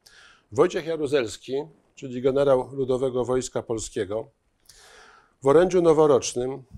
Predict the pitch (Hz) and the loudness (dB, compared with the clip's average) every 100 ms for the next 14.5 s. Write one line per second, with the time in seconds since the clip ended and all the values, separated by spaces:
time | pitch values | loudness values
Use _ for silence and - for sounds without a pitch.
0 | - - _ _ _ 135 139 160 165 147 | -20 -20 _ _ _ -6 -4 0 0 2
1 | 147 139 139 143 143 143 131 - 117 123 | 0 -2 -4 -4 -4 -4 -4 -4 -4 -4
2 | 95 92 - _ _ _ _ - - _ | -6 -10 -18 _ _ _ _ -20 -20 _
3 | 117 131 196 - 139 127 - 151 147 147 | -10 -6 -6 -4 -2 -2 0 2 2 2
4 | 180 165 160 113 - 104 - 131 131 117 | 0 4 4 4 0 -10 -10 -8 -8 -6
5 | 170 165 127 104 - 151 143 127 - 117 | -8 -6 -6 -6 -8 -4 -4 -6 -14 -4
6 | 135 139 147 127 135 120 139 135 139 135 | -2 0 -2 -4 -6 -8 -8 -8 -8 -6
7 | 143 127 139 131 135 120 120 107 - 113 | -4 -2 -2 -2 -4 0 0 0 -4 -8
8 | 139 _ _ - - _ 139 - 170 165 | -8 _ _ -20 -20 _ -2 0 0 0
9 | - 147 127 135 185 - 147 131 123 117 | 0 2 2 2 0 -2 -6 -4 -4 0
10 | 151 160 - 151 123 135 135 127 139 139 | 0 0 -2 -8 0 2 2 -2 -6 -8
11 | 135 _ _ _ _ - - 170 175 165 | -12 _ _ _ _ -16 -4 -4 -2 -6
12 | 156 156 _ _ _ - 117 131 - 120 | -6 -10 _ _ _ -8 -6 -6 -4 -6
13 | - 123 107 101 90 85 - _ 110 147 | -2 -4 -2 -6 -10 -12 -18 _ 0 2
14 | 175 - 151 151 | 2 -4 -8 -10